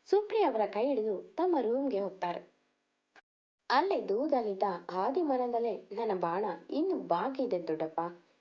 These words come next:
ಇನ್ನು ಸ್ವಲ್ಪ ಸಮಯಕ್ಕೆ ಅದು ಕೂಡ ಬ್ಲಾಸ್ಟ್ ಆಗತ್ತೆ. ನೋವು ಅಂದ್ರೆ ಏನು ಅಂತ ಗೊತ್ತು ಮಾಡಿಸ್ತೀನಿ" ಎಂದು, "ನಾನು ಸ್ವಲ್ಪ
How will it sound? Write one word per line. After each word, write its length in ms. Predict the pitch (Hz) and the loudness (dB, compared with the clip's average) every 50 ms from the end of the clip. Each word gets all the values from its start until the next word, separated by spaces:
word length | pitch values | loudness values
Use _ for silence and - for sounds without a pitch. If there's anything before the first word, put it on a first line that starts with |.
| _ _ - | _ _ -4
ಇನ್ನು 240 | 277 311 349 381 302 | -2 0 0 0 -2
ಸ್ವಲ್ಪ 300 | - - 233 226 220 226 | 0 0 -2 0 0 -2
ಸಮಯಕ್ಕೆ 480 | 220 220 208 196 190 190 190 - 202 180 180 - - - _ _ _ _ - | -4 -2 -2 -2 -2 -2 -4 -4 -6 -8 -8 -12 -20 -20 _ _ _ _ 2
ಅದು 260 | 269 302 320 320 427 | 2 2 4 2 0
ಕೂಡ 180 | - 311 269 269 262 | 0 2 2 2 2
ಬ್ಲಾಸ್ಟ್ 420 | 254 - - 175 196 220 - - 226 | 2 2 0 0 0 0 -2 -2 0
ಆಗತ್ತೆ. 300 | 196 180 185 185 175 170 - - _ _ _ _ _ - | 0 0 -2 -4 -6 -10 -10 -16 _ _ _ _ _ -12
ನೋವು 640 | - 214 214 214 220 226 269 330 349 294 262 302 359 | -10 -6 -2 0 2 2 2 2 0 0 0 0 0
ಅಂದ್ರೆ 420 | - - - 220 240 233 220 226 220 190 190 - - - - - 190 | 0 0 0 0 0 0 0 0 0 -2 -4 -6 -14 -12 -4 0 0
ಏನು 220 | 202 233 262 247 | 2 2 2 0
ಅಂತ 200 | 208 190 190 208 208 185 180 - _ _ _ _ - - | 0 0 0 0 -2 -2 -4 -10 _ _ _ _ -6 0
ಗೊತ್ತು 360 | - 277 277 277 277 277 302 | 2 2 2 0 -2 -2 0
ಮಾಡಿಸ್ತೀನಿ" 560 | 262 202 185 185 185 190 - 175 170 160 160 _ _ _ _ _ _ _ _ _ - | 0 0 0 -2 -4 -6 -6 -4 -4 -4 -6 _ _ _ _ _ _ _ _ _ -8
ಎಂದು, 380 | 233 262 294 320 359 349 285 - - - - _ _ _ _ - | -4 0 0 0 2 0 0 -2 -4 -10 -18 _ _ _ _ -4
"ನಾನು 300 | - 208 220 254 294 311 | -2 0 2 2 2 0
ಸ್ವಲ್ಪ 260 | 285 - 269 262 262 | 0 0 0 0 2